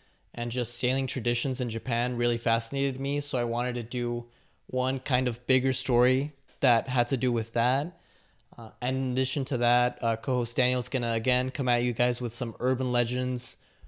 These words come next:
from Tokyo and Japan's other urban centers. Um, without further ado, I think we can just jump right into it, right, Daniel?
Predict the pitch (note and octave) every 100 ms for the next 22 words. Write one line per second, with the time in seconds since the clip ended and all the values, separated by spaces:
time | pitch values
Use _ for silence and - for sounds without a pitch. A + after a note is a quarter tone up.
0 | - - - B2 A#2+ A#2 A2+ A#2 A#2 -
1 | - C3+ B2+ C3+ B2+ B2 A#2 A#2 A#2+ B2+
2 | A#2 A#2 - A#2 B2 B2 B2 A#2 A#2 A2
3 | B2 A#2+ B2+ D#3 - - _ _ _ _
4 | _ _ - A#2 A#2 A2+ A#2 A#2 B2+ -
5 | _ _ _ _ - - _ _ C3 B2+
6 | B2 B2 - C#3 C3 C3 B2 A#2+ C3 C3
7 | B2 C#3 B2+ C#3 B2 C3 B2 A2+ C3 A#2+
8 | - - C#3+ C3 B2+ B2+ E3+ - A#2+ A2+
9 | A#2 C#3+ D3+